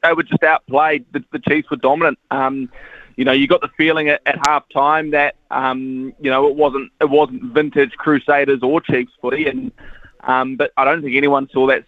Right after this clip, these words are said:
second half coming. The, the Crusaders just couldn't find their way in, into the contest. They played none of the rugby because the Chiefs didn't allow them to play any of the rugby. They camped them inside, uh, their own twenty-two, and yeah, the Chiefs got the rewards for it. So, um, look,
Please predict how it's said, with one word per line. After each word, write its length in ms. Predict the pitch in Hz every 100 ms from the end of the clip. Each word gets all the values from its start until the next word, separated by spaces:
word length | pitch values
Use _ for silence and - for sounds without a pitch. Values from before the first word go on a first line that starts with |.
| -
second 220 | 131 160
half 240 | 127 135
coming. 320 | - 123 127
The, 180 | 127 127 127 131
the 80 |
Crusaders 540 | 131 143 120 147 160 127
just 160 | 120 -
couldn't 320 | - 170 147 _
find 280 | 131 131 127
their 100 | 123
way 220 | 131 127
in, 160 | 127 - -
into 220 | 131 120
the 80 | -
contest. 500 | - 131 151 120 117
They 100 | 127
played 400 | 127 131 135 131 - _ _
none 320 | 123 131 156
of 100 | 190
the 100 | 123
rugby 380 | 135 135 170 131
because 220 | 131 127 127
the 80 |
Chiefs 280 | 139 151 156 -
didn't 220 | 147 131
allow 340 | 123 127 151
them 140 | 151 127
to 60 |
play 260 | - 127 131
any 160 | 127 123
of 80 |
the 60 | 123
rugby. 420 | 123 127 120 123
They 180 | 123 131
camped 300 | - 147 156
them 140 | 135
inside, 500 | 135 123 127 131 123 - - - - -
uh, 340 | 127 131 131
their 200 | 123 135
own 200 | 139 139
twenty-two, 580 | 123 143 139 - 147 165
and 260 | 143 143 127
yeah, 180 | 151 190
the 100 | -
Chiefs 300 | - 170 -
got 120 | 160
the 80 | 156
rewards 360 | 156 147 185 -
for 200 | 151 127
it. 40 | - -
So, 260 | 160 151 147
um, 200 | 147 151
look, 160 | 185